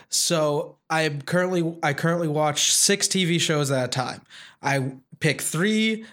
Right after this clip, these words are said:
of the T V shows that I own, that I have physical copies of, and I watch one, then the second, then the third, and then I have three that are on Netflix that I watch. So I watch the fourth, the fifth, and the sixth, and I just have that on rotation.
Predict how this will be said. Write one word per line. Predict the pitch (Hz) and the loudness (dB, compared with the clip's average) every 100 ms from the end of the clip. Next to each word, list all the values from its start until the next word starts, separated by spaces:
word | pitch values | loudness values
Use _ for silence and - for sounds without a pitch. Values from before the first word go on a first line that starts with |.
| - | -4
of | 151 135 | -2 0
the | 143 | 0
T | 170 175 | 2 2
V | |
shows | 170 175 156 | 2 2 2
that | 139 | 0
I | 131 131 | -2 -2
own, | 165 180 214 240 262 - - | -2 0 0 -2 -6 -12 -8
that | 143 131 | -2 0
I | |
have | 131 - | 0 0
physical | 160 135 - | 0 0 -2
copies | 127 160 175 190 | -2 0 0 0
of, | 214 208 | 0 0
and | 139 | -2
I | 127 | 0
watch | 127 131 127 - - - - | 0 0 -2 -6 -12 -20 -6
one, | 143 160 160 156 | -2 0 -2 -4
then | 143 135 | -2 0
the | 131 | 2
second, | 151 143 143 | 2 2 0
then | 127 | 0
the | 120 | -2
third, | - 175 185 190 - - - | -2 0 0 -2 -8 -20 -8
and | 127 139 | -2 0
then | 139 | 2
I | |
have | 135 139 | 2 0
three | - 170 196 190 190 190 - - _ - | -2 -2 2 2 2 -2 -6 -20 _ -4
that | 147 135 | 0 0
are | |
on | 135 131 | 0 0
Netflix | 185 202 - 226 - | 0 0 0 0 2
that | 220 | 0
I | 214 | 0
watch. | 208 214 226 - - | 0 0 0 -2 0
So | 135 | 0
I | 123 | 0
watch | 123 123 - - | 0 0 -2 -4
the | 135 | -6
fourth, | - 156 156 156 | -2 -2 -2 -2
the | 131 | -8
fifth, | 127 160 151 185 | -2 0 0 -6
and | 117 | -2
the | |
sixth, | - 202 196 - 156 | 0 2 2 0 0
and | 135 | 0
I | 131 | 0
just | 147 156 | 0 0
have | 151 143 | 0 0
that | 143 | 0
on | 143 143 | 0 0
rotation. | 143 135 131 127 - | 0 0 -2 -2 -6